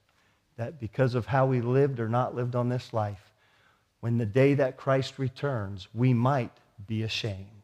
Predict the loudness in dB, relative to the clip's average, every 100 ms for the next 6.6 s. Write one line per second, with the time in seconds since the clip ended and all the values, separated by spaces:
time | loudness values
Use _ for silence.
0 | _ -20 _ _ _ _ _ _ _ -2
1 | 4 4 4 2 0 -4 -4 -6 -2 -2
2 | -2 0 10 10 10 6 4 2 0 -2
3 | -4 -4 -2 -2 -6 -12 _ _ _ _
4 | _ _ 0 4 4 4 4 6 8 6
5 | 6 4 4 4 2 -2 4 4 4 0
6 | -2 0 2 2 -2